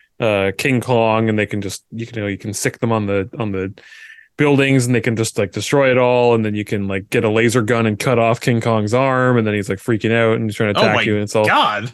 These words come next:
Speaker 1: like, it's, uh, yeah, it's, it's definitely just, like, a sandbox playground type game that it's become with a lot of mod support, and people can make their own mods and sort of their own, uh, creation club, dare I call it.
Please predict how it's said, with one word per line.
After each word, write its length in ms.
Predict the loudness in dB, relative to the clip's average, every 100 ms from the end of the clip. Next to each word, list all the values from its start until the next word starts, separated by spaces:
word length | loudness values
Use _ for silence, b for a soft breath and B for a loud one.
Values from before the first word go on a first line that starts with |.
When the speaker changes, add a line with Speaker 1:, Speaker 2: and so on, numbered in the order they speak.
| _
Speaker 1:
like, 240 | -2 0 -2
it's, 220 | -4 0
uh, 360 | 2 2 0 0
yeah, 180 | -2 0
it's, 320 | -4 -6 -10 -6
it's 180 | -4 0
definitely 260 | 2 4 2
just, 120 | 2
like, 100 | 2
a 260 | 2 0 -4 _ _ -8
sandbox 540 | -2 0 2 2 0 -2
playground 540 | -2 -2 -4 -6 -10 -6
type 200 | -6 -2
game 260 | -4 -2 -4
that 100 | -4
it's 180 | -8 -6
become 380 | -4 -2 -2
with 120 | -2 -2
a 40 |
lot 140 | 0
of 100 | 0
mod 240 | -2 -2 -2
support, 400 | -4 -2 -2 -4 _
and 80 | -8
people 160 | -6 -6
can 140 | -6
make 140 | -6 -4
their 140 | -4
own 300 | -2 -4 -8 _ _ _ _ _ -6
mods 340 | -4 -4 -4
and 120 | -8 -6
sort 180 | -8
of 80 | -8
their 180 | -6 -6
own, 160 | -8 -8
uh, 200 | -8 -10 _ b b b b b b _ _ _ _
creation 380 | 0 2 0 -2
club, 360 | 0 0 0 -2 -6
dare 180 | 0 2
I 80 | 2
call 240 | 2 2
it. 80 | 0